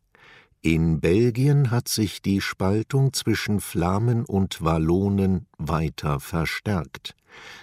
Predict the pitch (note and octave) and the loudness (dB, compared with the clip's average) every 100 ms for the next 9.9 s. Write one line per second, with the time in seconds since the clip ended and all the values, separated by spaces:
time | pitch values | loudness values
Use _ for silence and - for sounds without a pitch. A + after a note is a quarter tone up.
0 | - E2+ G2+ G2+ - F2+ G2+ A#2+ C3+ B2+ | -4 2 2 2 0 2 2 4 2 0
1 | - - G#2+ G2+ G2 F2 F2+ F2 E2 E2+ | -4 -2 -2 0 -2 2 2 2 2 0
2 | E2 E2 - E2+ E2+ E2+ D2+ F#2+ - - | 0 -2 -4 -2 2 2 2 -2 -2 -2
3 | A#2+ A2+ F2 F2+ E2+ F2 E2+ E2+ - F#2 | 0 0 0 0 0 2 0 0 -2 0
4 | F#2+ F2+ F2+ G#2 A#2+ - F2 F#2+ F#2+ F#2+ | 2 2 2 0 -2 -4 -2 0 2 2
5 | F#2+ F#2 - F#2+ F#2 G#2+ B2+ - A#2 - | 0 -2 -2 0 2 0 -2 0 0 0
6 | - - G#2+ G#2 - F#2 F#2+ - A2 F#2+ | -6 -4 -2 -2 -2 0 0 -2 -2 -2
7 | - - - - - - B1+ B1 - - | -4 -10 -8 -8 -8 -4 -2 -2 -6 -4
8 | D2+ C#2 - D2+ C2+ - A2+ A2 G#2 G2 | -2 -2 0 -2 -2 0 0 2 2 2
9 | F#2+ G2 F#2+ A2 A2+ C2 - - | 2 0 -2 -2 -2 -2 -6 -8